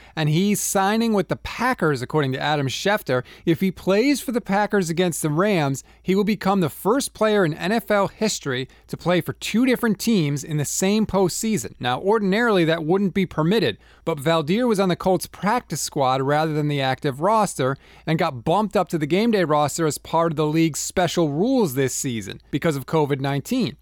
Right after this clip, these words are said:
When the game ended, Valdir reverted back to the Colts practice squad,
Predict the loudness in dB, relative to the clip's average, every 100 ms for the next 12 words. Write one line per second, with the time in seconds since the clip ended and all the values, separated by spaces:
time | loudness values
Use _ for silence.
0 | _ _ -2 0 2 0 -2 -2 0 2
1 | 2 2 0 2 2 2 2 2 0 0
2 | -2 -2 -2 -2 -4 0 -2 -2 -4 0
3 | 0 -2 -8 -4 0 2 0